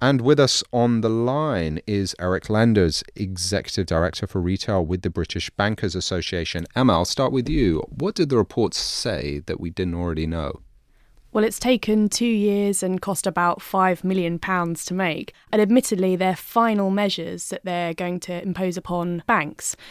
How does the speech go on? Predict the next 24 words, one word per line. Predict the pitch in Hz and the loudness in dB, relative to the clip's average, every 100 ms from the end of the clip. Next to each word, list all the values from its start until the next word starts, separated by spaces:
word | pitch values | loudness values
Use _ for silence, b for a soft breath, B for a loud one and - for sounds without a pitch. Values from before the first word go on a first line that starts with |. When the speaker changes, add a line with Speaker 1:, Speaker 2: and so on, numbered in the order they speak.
| B B | B B
Speaker 2:
Follows | - 262 214 196 | 0 4 6 4
on | 208 196 190 | 4 4 2
from | - 185 | 0 -4
proposals | 185 202 208 196 185 180 - | -2 0 2 2 0 -2 -4
that | - | -6
they | 180 175 180 | -4 -2 -2
outlined | 185 185 185 175 170 | -2 -2 -2 -2 -4
a | |
couple | 170 170 165 | -4 -6 -2
of | |
months | 190 190 - | 0 0 -2
ago. | 170 - 160 B B B | -4 -4 -8 B B B
So | 240 | 2
there | 277 | 4
isn't | 302 302 | 4 4
much | 233 240 - - | 6 4 4 4
new | 220 208 | 4 6
in | 196 | 4
there | 185 175 | 2 0
today. | 202 202 180 - - B B B | 0 2 2 0 -8 B B B
Essentially, | 214 233 285 - 220 | -2 4 4 4 2
what | 202 220 | 2 0
they've | 208 180 | -2 -2
said | - 202 170 | 0 2 0